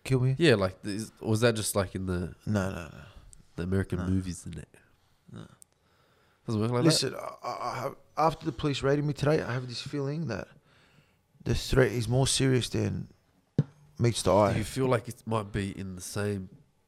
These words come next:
Speaker 2: building?
Speaker 1: Uh, yeah.
Speaker 2: Close to home, huh?
Speaker 1: Yeah, I reckon someone lives in this building.
Speaker 2: Or maybe lives opposite.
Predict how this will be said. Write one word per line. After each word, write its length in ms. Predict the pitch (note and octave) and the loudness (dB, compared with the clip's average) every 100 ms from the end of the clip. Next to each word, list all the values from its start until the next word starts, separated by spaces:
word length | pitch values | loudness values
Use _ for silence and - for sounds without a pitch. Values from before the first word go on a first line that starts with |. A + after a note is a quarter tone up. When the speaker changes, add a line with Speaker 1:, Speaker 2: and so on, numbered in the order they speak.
| G#2 | -8
Speaker 2:
building? 240 | A2 C3 | 0 2
Speaker 1:
Uh, 340 | C#3 - - - - _ _ _ _ _ _ - | 2 0 -6 -12 -16 _ _ _ _ _ _ 0
yeah. 340 | A#2+ A#2+ G#2 G#2 - - - _ _ _ _ _ _ _ _ _ _ _ - | 4 4 2 -2 -10 -18 -20 _ _ _ _ _ _ _ _ _ _ _ -16
Speaker 2:
Close 280 | - F#2+ - | -8 -8 -6
to 80 | D#2 | -8
home, 240 | G2 F#2+ F#2 | -6 -6 -6
huh? 100 | B2 - - | -8 -10 -6
Speaker 1:
Yeah, 260 | G2 F#2+ | -2 0
I 60 | G2+ | 2
reckon 380 | A#2 A2+ A2+ G#2 | 2 0 -2 -2
someone 400 | - A2 A2+ A2+ | -2 -2 0 -2
lives 180 | A2 | -2
in 80 | A2 | -4
this 160 | G#2+ G2+ | -6 -4
building. 380 | A#2 A#2 C3+ E3 - _ - _ | -2 0 0 -2 -10 _ -20 _
Speaker 2:
Or 100 | - | -10
maybe 220 | G2 G2 F#2+ | -6 -4 -4
lives 240 | F#2+ - | -6 -6
opposite. 400 | F2 - F#2+ F#2 | -8 -8 -8 -10